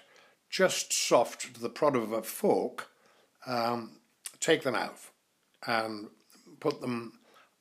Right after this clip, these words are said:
on the side of your work surface and leave them to cool. And while they're cooling,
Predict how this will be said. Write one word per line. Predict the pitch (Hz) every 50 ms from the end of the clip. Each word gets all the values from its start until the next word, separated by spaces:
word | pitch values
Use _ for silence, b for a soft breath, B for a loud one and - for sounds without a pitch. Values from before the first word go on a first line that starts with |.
| _ _ -
on | 147 147 139 135 127 120 117 117 117 110
the | 113 113 110 104 101
side | - - 160 156 143
of | 120 98
your | 95 98
work | 95 95 90 95 - -
surface | - 113 98 - - 101 92 - - B B B B B B B B B B B B B _ -
and | - 117 107 110
leave | 127 131 120 113
them | 117 120 113
to | - -
cool. | - - - 98 85 73 71 - b b b b b b b b b b b b _ _ _ _ _ _ _ _ _ _ _ _ _ _ _ - B B B B B
And | - 113 110
while | 131 170 214 208 165
they're | 135 120 110
cooling, | - - 127 - - 82 87 107 135 143